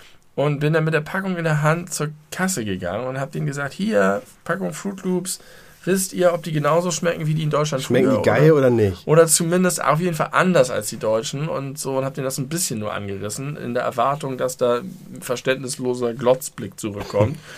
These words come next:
Speaker 2: <laughs>
Speaker 1: und, äh, sagt, ich arbeite hier nur. Aber das Gegenteil war der Fall. Die Kassiererin war total, äh, ist ganz doll darauf angesprungen, hat gesagt, „Fruit Loops“, die, und dann hat sie, ohne dass ich das erzählt hab, diese Geschichte, die ich gerade erzählt hab, mir erzählt, dass sie die als Kind immer gegessen hat und irgendwann wurden die scheiße und sie ist so traurig.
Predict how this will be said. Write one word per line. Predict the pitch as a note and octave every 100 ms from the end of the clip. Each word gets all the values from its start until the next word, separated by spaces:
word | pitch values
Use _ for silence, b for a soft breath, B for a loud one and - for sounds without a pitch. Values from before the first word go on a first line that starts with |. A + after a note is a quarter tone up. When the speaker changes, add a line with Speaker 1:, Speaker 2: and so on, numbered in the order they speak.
| B
Speaker 2:
<laughs> | B B B -
Speaker 1:
und, | C3 A#2+ A#2 A#2
äh, | B2 A#2 A2+ A2+
sagt, | A2+ A#2
ich | A2+ -
arbeite | A#2 A2 G#2
hier | F#2+ F#2+
nur. | F#2 F#2+
Aber | B2+ F#3+ F3 D#3+
das | E3+ C3
Gegenteil | F3 F#3 F#3
war | D#3+
der | D3+
Fall. | D3+ D3 C3 E3+ B B B B B -
Die | C#3
Kassiererin | - D3+ - F#3 F3+ C#3 A#2+ B2 D#3 D3+
war | C3 C#3
total, | C#3+ - D3 D3+ D3 D3 C3 - C3 C3 B2+
äh, | C#3
ist | C#3+ _ -
ganz | D#3 F#3+ F#3
doll | F3
darauf | E3+ D3
angesprungen, | D3+ F#3 D#3+ - A#2+ C#3+
hat | D#3
gesagt, | F#3
„Fruit | F#3 - C4+ B3+ C4+
Loops“, | A#3+ G3 - B B -
die, | G3
und | - D#3+
dann | E3
hat | F#3 F#3
sie, | D3 G3
ohne | F3 G3+
dass | F#3 G#3+
ich |
das | F#3+
erzählt | E3 D#3+ D3+
hab, | C#3 - -
diese | F#3 F3
Geschichte, | D#3 F3+ C3+
die | D#3+
ich | D#3
gerade | D3
erzählt | C#3 D3+ D3+
hab, | D3
mir | D3 E3
erzählt, | D3 D#3+ A2+ -
dass | -
sie | D#3+
die | D3+
als | B2+
Kind | - D#3 D#3
immer | G#3 F#3+
gegessen | F#3 D#3+ E3 D#3
hat | D3+
und | C3+
irgendwann | - E3 D3+
wurden | D#3
die | D#3
scheiße | - C#3+ - D3
und | D3
sie | D3+
ist | -
so | -
traurig. | D3 C3 A#2+ G2